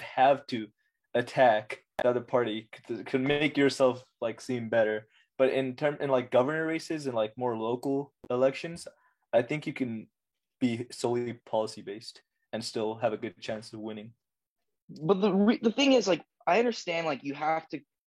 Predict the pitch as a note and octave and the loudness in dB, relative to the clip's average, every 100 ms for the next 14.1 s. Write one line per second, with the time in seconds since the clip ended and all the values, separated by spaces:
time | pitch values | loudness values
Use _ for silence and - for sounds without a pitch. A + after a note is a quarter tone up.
0 | - C#3+ - - _ - F#3 A3 B3+ A#3 | -2 -2 -4 -14 _ -4 2 4 4 2
1 | F3+ - C#3+ - C#3 F3 G3 F#3 F3 C#3+ | 0 0 -2 -2 -4 -2 -2 2 2 0
2 | C3+ - D#3+ B2 - _ _ D3 F3+ B3+ | -4 -2 -2 -2 -6 _ _ -2 0 0
3 | A3 G3+ F#3 D3+ E3 - - F#3 G#3 D3 | -2 -4 -4 -4 -6 -6 -2 2 2 0
4 | - _ _ C#3+ D#3 D3+ D3+ D#3 - D3+ | -2 _ _ 0 0 0 0 0 -4 -6
5 | D#3 D#3+ C#3+ C3+ E3 D#3 B2+ C#3+ E3+ F3+ | -4 -4 -4 -6 -4 -2 2 4 2 0
6 | F3 E3+ - D3 B2+ C#3+ D3+ D3 - C#3 | -4 -4 -2 -4 0 4 4 2 -4 -4
7 | C3 B2 - _ _ - D3 F3 F#3 G3+ | -2 -2 -8 _ _ -8 0 4 4 2
8 | - D#3+ D3+ C#3+ C#3+ - C#3 D#3+ C3+ - | 2 0 0 -2 -2 -2 0 2 2 2
9 | B2+ C#3+ D#3 - D3 C#3 C#3 C3 B2+ C#3 | -2 0 -2 -4 -2 0 0 -2 -4 -4
10 | C3+ - B2 B2 A#2+ A#2 C3+ C3 A#2 - | -6 -6 -4 -2 -2 -6 -4 -4 -2 0
11 | A#2 - _ _ _ E3+ E3 D3+ D#3+ F#3 | 0 -2 _ _ _ 4 4 4 4 2
12 | - F#3+ F#3 E3+ C3 D3+ E3 D#3 - _ | -2 -6 -6 -10 -10 -8 -6 -6 -8 _
13 | D3 D#3 C#3 D3 - - E3+ F3+ E3+ D#3+ | 2 2 4 0 -2 -4 0 0 0 0